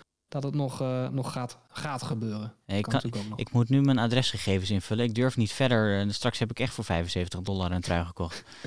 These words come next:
Speaker 1: <laughs>
Speaker 2: Ehm,
Speaker 1: Is nog best duur trouwens.
Speaker 2: <laughs> Ik vind het hartstikke duur.
Speaker 1: Ja. Nou ja, whatever. In ieder geval, eh, Elon Musk heeft weer wat gedaan. En, eh,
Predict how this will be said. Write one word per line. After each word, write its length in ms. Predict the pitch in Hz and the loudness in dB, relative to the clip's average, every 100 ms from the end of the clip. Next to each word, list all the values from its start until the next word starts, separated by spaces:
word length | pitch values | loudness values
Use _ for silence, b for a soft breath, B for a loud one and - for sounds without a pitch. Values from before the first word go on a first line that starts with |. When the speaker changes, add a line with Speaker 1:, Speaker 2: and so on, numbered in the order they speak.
| B B | B B
Speaker 1:
<laughs> 360 | 160 - - | -12 -10 -8
Speaker 2:
Ehm, 340 | 120 117 113 110 | -2 2 2 2
Speaker 1:
Is 80 | 170 | 0
nog 200 | 156 120 | 0 0
best 220 | 143 135 | -2 0
duur 180 | 175 196 | 0 0
trouwens. 420 | 139 123 123 127 - - | 0 0 0 -2 -6 4
Speaker 2:
<laughs> 60 | |
Ik 140 | - - | 6 6
vind 240 | - 185 | 6 8
het 200 | 185 160 | 8 8
hartstikke 460 | 160 - 165 - 120 | 6 6 2 2 2
duur. 300 | 123 117 B B B - | 4 4 B B B -4
Speaker 1:
Ja. 300 | 185 151 - B B B _ _ _ _ _ _ _ _ _ _ _ _ _ _ | -4 -4 -6 B B B _ _ _ _ _ _ _ _ _ _ _ _ _ _
Nou 160 | 139 120 | -8 -6
ja, 100 | 131 | -4
whatever. 520 | 170 196 202 196 196 | -2 -2 -2 -2 0
In 120 | 185 | 2
ieder 160 | 185 185 | 2 0
geval, 540 | - 160 160 151 143 | -2 0 0 0 0
eh, 80 | 151 | 0
Elon 160 | 165 151 | 2 2
Musk 220 | 160 - | 0 -2
heeft 160 | 139 | -2
weer 100 | 139 | 0
wat 160 | 135 131 | 0 -2
gedaan. 460 | 131 127 127 131 113 | -4 -2 0 0 -2
En, 260 | 120 120 | -2 0
eh, 200 | 117 117 | -2 -4